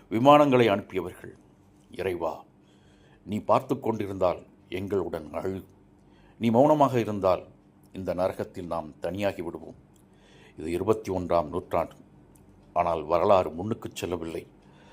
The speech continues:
அது தன் குழந்தைகளை விழுங்கிவிட்டு அதை வளர்ச்சி என்று அழைக்கிறது. நான் இதை எழுத விரும்பவில்லை.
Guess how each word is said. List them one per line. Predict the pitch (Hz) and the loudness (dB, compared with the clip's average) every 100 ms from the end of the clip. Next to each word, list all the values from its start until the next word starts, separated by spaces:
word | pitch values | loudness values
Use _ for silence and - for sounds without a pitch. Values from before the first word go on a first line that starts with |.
| - - | -8 4
அது | 117 123 | 4 4
தன் | 117 113 | 2 2
குழந்தைகளை | - 131 151 143 139 123 | 6 6 8 6 6 4
விழுங்கிவிட்டு | 101 120 139 127 117 - 107 | 4 0 0 -2 -4 2 4
அதை | 101 98 | 4 2
வளர்ச்சி | 87 104 135 - 127 | 4 4 4 2 -2
என்று | 107 98 | 0 2
அழைக்கிறது. | 92 92 - 90 - _ - _ _ _ _ - | 0 0 -4 -6 -8 _ -20 _ _ _ _ -6
நான் | 87 92 | -4 -2
இதை | 87 90 | -4 -4
எழுத | 82 98 123 | -2 0 2
விரும்பவில்லை. | 113 98 87 85 82 78 | 0 -2 -4 -6 -8 -12